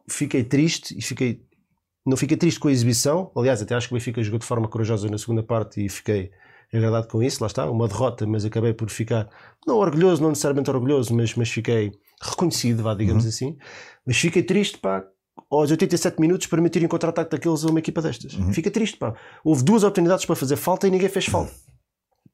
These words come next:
Speaker 1: E depois, com a agravante do, da bola vai perfeitinha para o, para o Luís Dias, que vem do pé do Otamendi. A bola desvia no Otamendi,
Speaker 2: Pois
Speaker 1: senão
Speaker 2: foi,
Speaker 1: o
Speaker 2: pois
Speaker 1: Weigl
Speaker 2: foi.
Speaker 1: apanhava.
Speaker 2: Pois foi, pois foi.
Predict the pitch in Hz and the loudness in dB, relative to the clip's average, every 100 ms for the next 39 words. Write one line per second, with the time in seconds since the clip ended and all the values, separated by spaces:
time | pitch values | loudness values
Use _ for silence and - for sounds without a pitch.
0 | - 127 120 208 - 139 147 147 190 185 | -4 -2 2 2 4 2 4 2 0 -2
1 | 143 139 151 185 156 151 151 147 160 143 | 0 2 4 4 4 2 2 2 2 4
2 | 196 170 131 131 127 135 131 143 131 170 | 2 2 2 0 0 2 2 2 2 2
3 | 202 - - 147 202 190 - 196 202 202 | 0 -2 -2 4 6 6 6 6 6 4
4 | 208 196 175 165 - _ _ _ - 123 | 2 2 0 -2 -8 _ _ _ -2 4
5 | 151 127 151 165 165 170 156 135 127 131 | 4 6 6 6 4 4 4 4 4 4
6 | 123 139 147 147 156 147 117 117 101 82 | 6 6 6 4 4 4 4 2 0 0
7 | 82 | -4